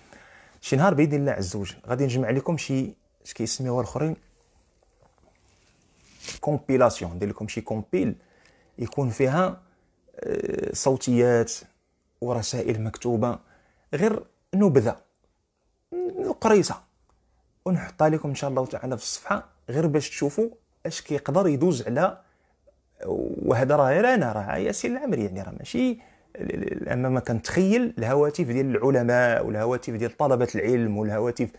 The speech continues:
هذا راه ياسين العمري من عموم المسلمين واش طاري ليه في تليفونه، أما الآخرين الله أعلم. غير على سبيل الطرفة، على سبيل الطرفة. ما نعاودش لكم المشاكل اللي كطرا والناس اللي كيتصلوا، المصايب اللي ك-، التي تمرض القلب، والذي لا رب سواه، والله تمرض القلب.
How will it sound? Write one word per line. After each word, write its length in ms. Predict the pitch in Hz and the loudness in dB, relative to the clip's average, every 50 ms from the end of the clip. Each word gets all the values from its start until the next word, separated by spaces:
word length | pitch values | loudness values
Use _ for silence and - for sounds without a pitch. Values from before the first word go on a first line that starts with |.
| - - - _ _ _ _ - | -20 -20 -20 _ _ _ _ -4
هذا 280 | 226 240 208 123 123 117 | 0 2 2 2 2 2
راه 420 | 107 101 107 131 190 247 302 277 | 0 0 0 0 2 2 2 2
ياسين 320 | - - 143 - - 147 | 2 2 0 -2 -4 -4
العمري 380 | 147 135 - 117 123 135 196 240 | -4 -4 -2 -2 -2 0 0 0
من 120 | 214 147 | 0 0
عموم 280 | 123 120 143 170 190 175 | 0 0 0 0 0 0
المسلمين 440 | 151 147 139 - - 143 151 202 240 | 0 -2 -2 -4 -2 -2 0 0 0
واش 120 | 226 - | -2 -2
طاري 180 | - 190 180 180 | 0 0 2 2
ليه 100 | 180 175 | 2 2
في 80 | 175 | 0
تليفونه، 500 | - 170 156 139 127 131 131 123 120 117 - - 247 | -2 -4 -4 -4 -2 -2 -2 -2 -2 -4 -4 -2 -2
أما 220 | 302 339 320 247 | 0 2 2 2
الآخرين 480 | 160 123 113 - 135 139 135 117 110 - _ - | 2 0 0 0 0 0 0 0 -2 -4 _ -2
الله 600 | 277 254 185 151 127 113 135 180 202 160 151 - - | -2 0 0 -2 0 4 4 4 4 4 0 -2 -4
أعلم. 260 | 95 95 98 - - _ _ _ _ _ _ _ _ _ _ _ _ _ _ _ - - | -4 -8 -12 -14 -18 _ _ _ _ _ _ _ _ _ _ _ _ _ _ _ 2 2
غير 80 | 262 | 4
على 160 | 226 214 202 | 4 4 2
سبيل 280 | 196 - 196 170 190 196 | 2 2 0 2 2 0
الطرفة، 440 | 175 175 - - 151 131 - - - | 0 -2 -2 0 0 0 -2 -6 -14
على 100 | - - | -10 -8
سبيل 320 | - - 160 151 185 170 | -4 -2 -2 0 0 -2
الطرفة. 400 | 143 - _ - 123 113 - - - - _ _ _ _ _ _ _ _ - | -2 -4 _ -4 -4 -4 -4 -10 -18 -18 _ _ _ _ _ _ _ _ -14
ما 200 | - - - 110 | -10 -8 -6 -2
نعاودش 280 | 110 120 139 190 180 175 | 0 0 0 0 0 -2
لكم 160 | 160 151 156 | 0 0 0
المشاكل 460 | 147 143 143 139 - - 135 - 139 | 0 0 0 0 2 0 0 0 0
اللي 120 | 127 117 117 | -2 -2 -2
كطرا 440 | - - - - - 117 123 117 113 | -4 -8 -8 -4 -2 0 0 0 0
والناس 420 | 113 110 107 104 110 117 - - | 0 -2 -2 -2 -2 -2 -2 -2
اللي 120 | 101 101 | -4 -4
كيتصلوا، 1300 | - - 110 113 120 - - - _ _ - 107 - - - 123 117 104 - 113 117 120 120 117 117 113 | -2 -2 -2 -4 -4 -6 -10 -20 _ _ -10 -10 -6 -4 -4 -2 -2 -4 -4 0 0 2 4 4 2 2
المصايب 920 | 113 113 - - - - - - - 117 120 120 113 110 - 143 143 127 | 0 -2 -4 -6 -8 -8 -8 -8 -4 -4 -2 -2 -2 0 2 2 2 2
اللي 120 | 131 123 123 | 2 2 2
ك-، 60 | - | 2
التي 300 | 104 123 127 120 - 127 | 2 2 0 0 -2 -4
تمرض 380 | - - 180 175 147 143 123 123 | -2 0 2 2 4 4 4 2
القلب، 380 | 113 107 - 117 104 90 - | 2 0 -2 -6 -6 -2 0
والذي 360 | 135 147 147 135 135 120 131 | 0 2 2 2 2 2 2
لا 100 | 131 147 | 2 2
رب 240 | 139 120 101 92 117 | 0 0 0 -4 -4
سواه، 240 | 113 - 117 113 123 | -4 -4 -4 -4 -2
والله 340 | 139 139 135 - - 117 143 | -2 -2 -2 -2 -2 -4 -4
تمرض 400 | 139 - 170 160 143 135 117 113 | -4 -2 -2 0 0 0 2 0
القلب. 280 | 107 - - - - | 0 -2 -4 -12 -14